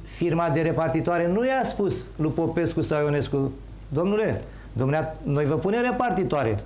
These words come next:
dar în situația în care repartitoarele se închid, dumneavoastră o să aveți și plătiți pe comun,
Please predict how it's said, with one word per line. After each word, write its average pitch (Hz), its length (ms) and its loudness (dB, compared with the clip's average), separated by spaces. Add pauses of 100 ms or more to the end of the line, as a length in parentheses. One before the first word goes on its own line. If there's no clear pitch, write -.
(220)
dar 156 240 2
în 180 100 2
situația 180 680 0
în 160 80 0
care 170 240 2
repartitoarele 160 880 2
se 160 220 -2
închid, 147 500 0 (540)
dumneavoastră 165 640 2
o 175 60 2
să 170 120 0
aveți 165 380 0 (240)
și - 140 -2
plătiți 165 400 0
pe 180 180 0
comun, 185 420 2